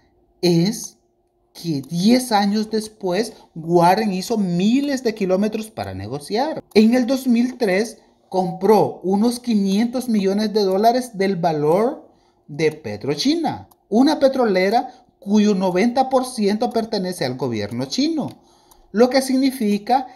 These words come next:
que tal y como destacaba Warren bromeando, entre los dos gobernamos lo que es la empresa. Petrochina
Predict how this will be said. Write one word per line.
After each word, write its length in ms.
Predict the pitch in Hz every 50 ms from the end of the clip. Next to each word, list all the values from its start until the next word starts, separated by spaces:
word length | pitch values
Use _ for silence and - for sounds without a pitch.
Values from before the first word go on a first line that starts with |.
| _ _ _ _
que 160 | - 180 175
tal 600 | 175 - - 226 208 170 147 131 120 110 - - _
y 240 | - 196 175 - -
como 480 | - 190 202 214 214 208 220 240 240
destacaba 800 | 240 240 233 - - 247 220 220 - 202 175 175 180 190 220 220
Warren 560 | 208 180 170 165 156 160 170 175 190 202 208
bromeando, 760 | 180 151 139 160 202 254 294 294 285 208 151 113 90 - _ _ _ _ _ _
entre 360 | - 180 190 185 175 185 180
los 400 | 175 165 160 156 156 156 139 139
dos 320 | 147 165 190 233 247 247 247
gobernamos 840 | 233 254 240 233 233 226 214 208 185 156 147 151 156 170 175 175 180
lo 140 | 180 175
que 180 | - 175 147 117
es 140 | 104 - -
la 160 | 107 110 113
empresa. 720 | 147 - - - 208 247 277 - - - 143 104 98 - _ _ _ _ _ _ _ _ _ _
Petrochina 880 | _ 254 277 269 285 277 277 277 - - 233 220 214 214 233 247 254